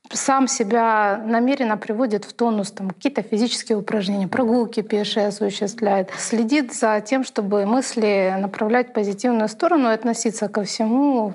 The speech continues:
там, вот, ну, жизнеутверждающе, скажем так. Все, меняется уровень серотонина, повышается серотонин. А серотонин — это нейромедиатор, как его называют,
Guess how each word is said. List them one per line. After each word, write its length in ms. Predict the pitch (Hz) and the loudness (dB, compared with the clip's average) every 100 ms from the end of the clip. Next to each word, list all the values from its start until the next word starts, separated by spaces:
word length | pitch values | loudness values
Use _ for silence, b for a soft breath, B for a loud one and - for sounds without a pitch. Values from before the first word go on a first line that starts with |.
| - | -8
там, 200 | 180 185 | -6 -2
вот, 260 | 240 - 277 | 0 0 0
ну, 100 | 202 | 2
жизнеутверждающе, 920 | 269 233 202 202 202 185 190 180 196 | 2 0 -2 -2 -2 0 0 -2 -8
скажем 420 | - 214 196 202 | -4 -2 0 -2
так. 240 | 190 185 B B B | -2 -4 B B B
Все, 200 | - 214 | -2 0
меняется 520 | 196 233 302 311 277 | 2 2 2 2 0
уровень 260 | 269 262 240 | 2 2 0
серотонина, 600 | 247 240 233 240 202 190 | 0 -2 0 0 0 0
повышается 760 | 214 226 240 - 196 185 185 | 2 2 2 0 0 0 -2
серотонин. 540 | 185 214 202 202 190 190 | -4 -2 -2 -2 -2 0
А 60 | |
серотонин — 580 | 190 220 226 226 302 427 349 | 0 0 0 0 0 2 2
это 140 | - | 2
нейромедиатор, 840 | 240 254 247 226 214 214 247 247 208 B B B | 2 2 2 0 0 0 0 0 -4 B B B
как 180 | - - | -14 -4
его 140 | 226 214 | 0 2
называют, 440 | 202 202 196 190 | 2 2 0 -2